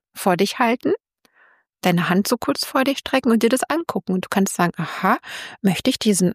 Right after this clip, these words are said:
Glaubenssatz, Stress ist normal, behalten? Oder in was möchte ich den gerne umwandeln? Und dann liegt es an dir. Du kannst daraus machen, was du möchtest.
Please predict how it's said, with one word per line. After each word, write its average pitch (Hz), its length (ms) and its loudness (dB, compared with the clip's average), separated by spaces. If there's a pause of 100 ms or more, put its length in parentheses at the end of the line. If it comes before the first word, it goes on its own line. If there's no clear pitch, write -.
Glaubenssatz, 180 920 0 (520)
Stress - 400 -2
ist - 240 -2
normal, 165 560 2 (420)
behalten? 180 580 -2 (480)
Oder 196 280 2
in 170 180 -2
was 208 280 -2
möchte 190 280 -2
ich - 140 -6
den 226 180 2
gerne 185 380 2 (480)
umwandeln? 160 840 -2 (640)
Und 220 160 4
dann 175 140 2
liegt - 180 -4
es 240 100 -2
an 277 220 0
dir. 220 340 2 (500)
Du 220 80 -2
kannst - 360 0
daraus 160 360 -2
machen, 180 340 -2 (140)
was - 180 -6
du 220 100 2
möchtest. - 640 -2